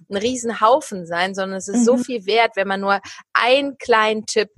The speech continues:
Speaker 1: mitnimmt und wenn man den verinnerlicht. Und dann haben wir doch hier gemeinsam schon einen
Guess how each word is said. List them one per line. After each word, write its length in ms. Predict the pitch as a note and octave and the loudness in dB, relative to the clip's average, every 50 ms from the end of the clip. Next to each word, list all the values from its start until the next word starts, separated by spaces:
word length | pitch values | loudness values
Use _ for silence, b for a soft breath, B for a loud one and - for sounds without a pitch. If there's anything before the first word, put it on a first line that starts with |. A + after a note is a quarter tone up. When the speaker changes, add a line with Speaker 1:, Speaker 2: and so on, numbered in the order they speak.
| B B B B _ | B B B B _
Speaker 1:
mitnimmt 760 | G#3 G#3+ G#3+ G#3+ - - - - F3+ F3+ E3+ D#3+ D#3 D#3+ - - | 0 0 0 0 -2 -6 -10 -6 -2 0 0 0 0 -4 -8 -6
und 340 | - C#3+ E3 F#3 F3 - - | -4 -4 -4 -6 -8 -4 -2
wenn 140 | F#3 F3+ F#3 | -2 0 2
man 160 | F#3+ F#3+ F#3 | 0 0 2
den 200 | F3+ A3 A#3+ B3 | 2 2 2 2
verinnerlicht. 800 | A#3+ - A#3 - - G#3 A3 G#3 G3+ F#3 E3 D#3+ D#3+ E3 - - - | 0 -2 -2 -2 -2 -2 -4 -2 -2 -2 0 0 -2 -2 -4 -4 -4
Und 260 | - E3+ F3 F3 - b b b b _ | -2 -2 -2 -6 -10 b b b b _
dann 240 | - G3 G#3 A#3 A#3+ | 0 0 0 0 -2
haben 220 | A3+ G#3+ G3 E3+ | -4 -4 -4 0
wir 140 | G3+ A3+ C4 | 2 2 4
doch 220 | C4 A3 G3 - | 4 4 2 0
hier 420 | - - A3 A3 A#3 A3+ A3+ A3+ - _ _ - | -4 -8 -2 2 2 4 4 2 -2 _ _ -8
gemeinsam 600 | G3+ F#3 F#3 F3 F3+ F#3+ A3 G#3+ A3+ G3+ G3 F#3+ | -6 -2 0 2 2 2 2 0 0 0 0 -2
schon 240 | - - G3 F3+ | -2 -2 -2 -2
einen 360 | - - - E3+ F3+ F#3 F#3 | -2 -2 0 0 0 0 -2